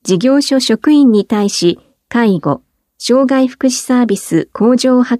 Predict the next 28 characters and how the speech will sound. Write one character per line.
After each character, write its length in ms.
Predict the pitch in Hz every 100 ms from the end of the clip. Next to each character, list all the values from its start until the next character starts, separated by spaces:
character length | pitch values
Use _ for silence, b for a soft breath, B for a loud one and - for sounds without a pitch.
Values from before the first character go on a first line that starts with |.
| 254
る 100 | 233
た 120 | 214
め 120 | 185
の 160 | 175 175
研 260 | - 226 247
修 240 | - 277
な 140 | 277
ど 120 | 254 214
を 60 |
実 180 | 180 165
施 200 | - 170
し 100 | 170
て 120 | -
い 100 | 165
ま 160 | 156 165
す。 200 | - - _ _ _ _ _ _ _ _ _ _ _ _
年 260 | 196 240 240
間 260 | 226 220
百 300 | 208 - 185 -
回 340 | 269 269 277
以 40 |
上 260 | 262 254 220
の 160 | 180 180
研 260 | - 196
修 300 | 190 202 185
を 120 | 175
実 180 | 170 143
施。 360 | - - 156